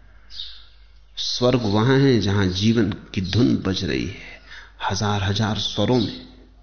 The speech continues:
स्वर्ग वहां है जहां तुम जितने गहरे जीवंत हो जाते हो।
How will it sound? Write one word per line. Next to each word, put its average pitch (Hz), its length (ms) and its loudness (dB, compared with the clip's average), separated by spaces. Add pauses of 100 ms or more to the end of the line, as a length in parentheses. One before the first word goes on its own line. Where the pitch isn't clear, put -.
(380)
स्वर्ग 143 480 0
वहां 107 340 2
है - 280 -6 (960)
जहां 123 320 2
तुम 95 240 0
जितने 120 500 2
गहरे 110 440 4
जीवंत 110 560 2
हो 85 100 0
जाते - 340 -8
हो। - 60 -16